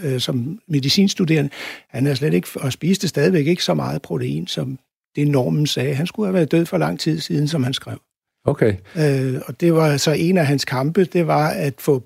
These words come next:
Speaker 1: påvist, at vi for det første, øh, har behov for noget mindre protein,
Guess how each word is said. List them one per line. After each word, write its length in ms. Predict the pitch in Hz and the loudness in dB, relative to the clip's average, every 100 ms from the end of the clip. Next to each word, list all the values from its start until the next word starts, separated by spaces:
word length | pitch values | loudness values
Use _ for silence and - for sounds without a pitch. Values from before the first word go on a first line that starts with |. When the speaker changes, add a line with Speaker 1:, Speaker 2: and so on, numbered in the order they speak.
| _ | _
Speaker 1:
påvist, 600 | 143 180 208 147 127 - _ | 0 0 0 0 -2 -6 _
at 280 | - 139 131 | -4 -4 -2
vi 240 | 147 139 - _ _ _ _ | -2 -2 -6 _ _ _ _
for 80 | 147 | -2
det 120 | 139 | -2
første, 540 | - 160 185 - 160 131 _ _ _ - | 2 2 2 -2 -4 -4 _ _ _ -4
øh, 60 | |
har 200 | 151 151 | 0 0
behov 440 | 135 156 139 147 170 | 0 0 2 2 0
for 380 | 170 160 131 123 _ _ _ _ | 2 2 0 -8 _ _ _ _
noget 320 | 147 151 175 165 | 0 4 4 4
mindre 460 | 156 170 180 160 - _ _ _ _ | 4 2 2 0 -2 _ _ _ _
protein, 580 | - 139 131 175 226 196 | -2 0 0 2 0 0